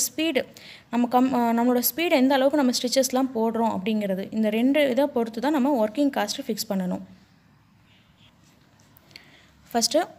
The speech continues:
ஒர்க்கிங் காஸ்ட்டு, அதுல வந்து ஸ்பீடு பார்க்கலாம். நமக்கு எந்த அளவுக்கு நம்ம ஸ்டிச்சஸ் வந்து ஸ்பீடா போடுறோம் அதுதான். இதுல வந்து ஒரு மூணு லெவல் பிரிச்சு வச்சுக்கோங்க. ஃபர்ஸ்ட் லெவல், செகண்ட் லெவல், தேர்ட் லெவல். இதுல என்ன அப்படின்னா,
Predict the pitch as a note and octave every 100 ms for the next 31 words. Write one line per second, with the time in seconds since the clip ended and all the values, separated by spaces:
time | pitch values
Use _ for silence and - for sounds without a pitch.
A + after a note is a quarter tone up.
0 | A#3 A#3 D4 C#4+ A3+ F#3+ G3 - A3 A#3+
1 | D4 A#3+ F4 - - D4+ B3+ G3 G3 F3+
2 | - - - - - A#3 A#3 E4 D4+ C4
3 | D#4+ D#4 C4+ D4 D4+ B3 D#4+ - B3 D4
4 | C4+ A#3 D#4+ - A#3 B3 B3 G#3 G3 F3+
5 | G3+ F#3+ F#3+ - - - - C4 C#4 C4+
6 | E4 B3+ C#4+ C4+ A3+ C4+ B3+ G#3+ A3 -
7 | G3+ F#3+ F#3+ A#3 A#3 B3 A#3 C#4 A#3 A3+
8 | A3 B3 A#3 A3 G3 G3 A3+ A#3+ A3+ B3
9 | C4+ G3+ F#3+